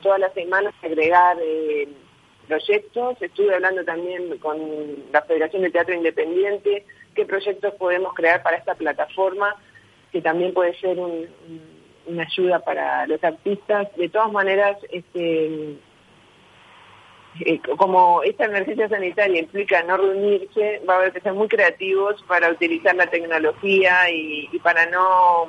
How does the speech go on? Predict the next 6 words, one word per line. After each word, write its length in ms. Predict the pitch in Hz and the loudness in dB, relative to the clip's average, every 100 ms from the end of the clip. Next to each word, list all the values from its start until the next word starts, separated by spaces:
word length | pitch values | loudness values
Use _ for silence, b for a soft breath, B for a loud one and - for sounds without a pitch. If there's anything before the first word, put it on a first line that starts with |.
| 156 143 - - | -6 -16 -16 -4
no 140 | 180 185 | -2 2
crear 320 | 185 175 185 | 4 4 2
proyectos 500 | 160 156 190 - 185 | -4 -6 -8 -6 -6
que 140 | 170 | -6
impliquen 500 | 156 175 185 190 175 | -8 -2 0 0 0
reunir 460 | 151 160 175 180 | 0 0 2 0